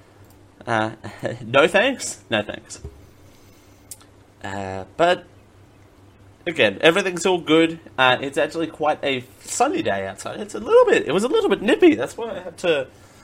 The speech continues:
I was out and about, uh, run some errands before the show, and I had to, uh, put my flannel on this morning. I mean, we're coming out of winter, so it make,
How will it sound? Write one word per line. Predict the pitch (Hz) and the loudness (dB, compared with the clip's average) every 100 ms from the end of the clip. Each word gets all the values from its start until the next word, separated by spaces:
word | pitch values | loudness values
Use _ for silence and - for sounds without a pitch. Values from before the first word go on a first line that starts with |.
| - | -18
I | - | -8
was | 143 | -4
out | 160 160 | -4 -4
and | 139 | -4
about, | 147 147 139 - _ - - - | 0 0 -2 -8 _ -20 -20 -8
uh, | 120 123 113 | -2 -2 -2
run | 143 | -4
some | 127 131 | -4 -2
errands | 135 127 | -2 -2
before | 123 120 | -4 -2
the | 117 | -2
show, | - 180 | 0 0
and | 180 107 | 0 -2
I | |
had | 131 - | -2 -4
to, | - 151 143 | -4 -6 -2
uh, | 147 143 143 - - - - | 0 0 -4 -12 -20 -20 -20
put | - - | -14 0
my | 143 | 0
flannel | - - 143 185 196 | 0 0 2 4 4
on | 127 104 | 4 2
this | 98 | -4
morning. | 110 90 95 - - - - - - - - - - - - 117 113 | -6 -6 -10 -16 -20 -20 -20 -20 -20 -20 -20 -20 -20 -20 -20 -20 -16
I | 104 | -10
mean, | 117 131 | -10 -10
we're | |
coming | 135 190 190 160 131 - - - - - | 0 0 2 -4 -8 -16 -20 -20 -20 -2
out | 151 160 | 2 2
of | 117 | 2
winter, | 123 131 107 | 0 -4 -6
so | - 113 | -4 -6
it | - | -2
make, | 117 131 | -2 -2